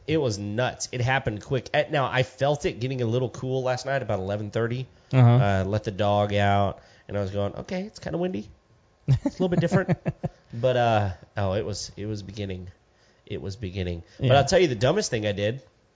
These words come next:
Speaker 2: All right, I'm always interested in hearing that.
Speaker 1: Yeah, I, uh,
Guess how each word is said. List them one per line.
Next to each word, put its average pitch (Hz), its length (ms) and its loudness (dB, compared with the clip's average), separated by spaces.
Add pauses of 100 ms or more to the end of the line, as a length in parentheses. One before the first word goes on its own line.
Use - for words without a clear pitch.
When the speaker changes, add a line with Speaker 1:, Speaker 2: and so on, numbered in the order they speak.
(420)
Speaker 2:
All 131 80 2
right, 160 180 2
I'm 131 140 0
always 135 280 4
interested 135 360 0
in 123 80 2
hearing 120 200 4
that. 107 220 -2
Speaker 1:
Yeah, 113 260 2
I, 120 260 4
uh, 104 340 4